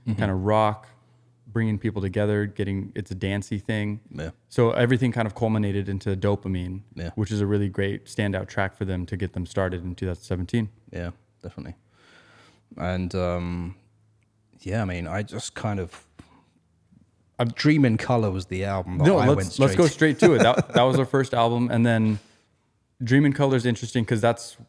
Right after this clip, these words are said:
Speaker 2: what you introduced me to this band with.
Speaker 1: Okay, so you listened to that one first before.
Speaker 2: So that's how I was introduced as well.
Speaker 1: Actually, we had a little dance party in our music studio the other day.
Speaker 2: I mean, that was it, yeah.
Speaker 1: 'Cause if the listeners don't know, we're working on a secret music project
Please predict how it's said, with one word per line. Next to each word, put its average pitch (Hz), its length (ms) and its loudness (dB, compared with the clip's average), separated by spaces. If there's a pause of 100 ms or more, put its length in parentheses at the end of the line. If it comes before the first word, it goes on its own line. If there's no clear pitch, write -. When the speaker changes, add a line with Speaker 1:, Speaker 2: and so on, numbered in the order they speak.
Speaker 2:
what 110 260 -2
you 120 240 2
introduced 104 480 -4
me 110 200 2
to 101 120 -6
this 90 160 -8
band 95 400 -8
with. 98 200 -2
Speaker 1:
Okay, 90 320 -6
so - 180 -8
you 107 120 0
listened 107 240 -4
to 87 60 -12
that 90 180 -4
one 85 120 -10
first 92 400 -10
before. 113 240 -8
Speaker 2:
So 117 160 -2
that's 110 180 2
how 117 160 6
I 104 100 4
was 110 140 0
introduced 101 400 -6
as 92 140 -12
well. 98 340 -4
Speaker 1:
Actually, 123 300 -2
we 120 80 2
had 127 120 2
a 123 40 0
little 120 140 2
dance 127 340 2
party 90 380 -4
in 92 80 -4
our 92 100 -2
music 107 260 0
studio 82 440 -6
the 82 100 -6
other 78 100 -8
day. 80 320 -8 (140)
Speaker 2:
I 107 60 -4
mean, 104 100 0
that 113 100 4
was 113 140 -2
it, 113 220 2
yeah. 110 240 -2
Speaker 1:
'Cause - 180 -10
if 104 200 -4
the 117 100 2
listeners 117 280 2
don't 107 220 2
know, 98 180 2
we're 90 120 0
working 92 380 -4
on 80 120 -10
a 85 160 -12 (120)
secret - 540 -8
music 95 260 -6
project - 600 -12